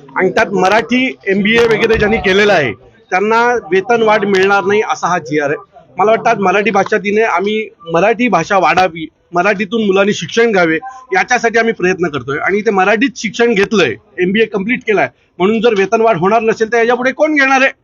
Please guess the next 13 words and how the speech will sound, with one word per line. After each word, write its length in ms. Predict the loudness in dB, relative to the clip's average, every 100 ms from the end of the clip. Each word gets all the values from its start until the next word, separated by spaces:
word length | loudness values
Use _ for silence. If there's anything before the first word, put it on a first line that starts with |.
| _ _ _
कुठला 220 | -6 -2
कर्मचारी 500 | 0 0 0 2 0 -2 -6 -18 _ -2
जर 100 | 0
पुढे 240 | 2 2
शिकायची 380 | 2 0 0 0
इच्छा 240 | -2 0 0
असेल 180 | 0
तर 100 | -6
तो 120 | -2 0
एमबीए 320 | 2 0 0
कसा 220 | -2 0
होणार 280 | 2 2
आहे? 100 | 0